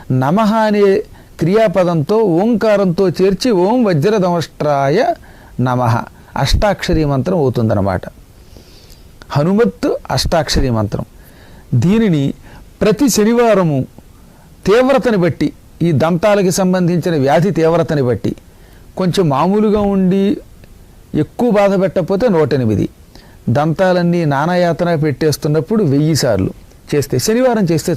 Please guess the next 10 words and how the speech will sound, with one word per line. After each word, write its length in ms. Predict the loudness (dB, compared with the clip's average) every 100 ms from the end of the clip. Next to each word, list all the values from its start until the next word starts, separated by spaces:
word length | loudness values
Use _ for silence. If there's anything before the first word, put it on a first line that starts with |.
| -2
చాలు. 140 | -4 -8 -20 -20 -18 -8
శనివారం 500 | -4 -2 0 0 0
నాడు 240 | 0 -2 -6 -14 -20 -20 -10 -2
ఉదయం 520 | 0 2 0 0 -4 -8 -20 -20 -20 -20 -12 -4
ఆరు 260 | 0 2
గంటల 360 | 0 0 -2 -2
నుంచి 380 | -2 -2 -2 -4 -10 -20 -20 -20 -20 -20 -20 -20 -6 -2
మధ్యాహ్నం 500 | 0 0 0 0 0
పన్నెండు 400 | 0 0 0 0
గంటలలోపు 640 | 0 0 0 -2 -2 -6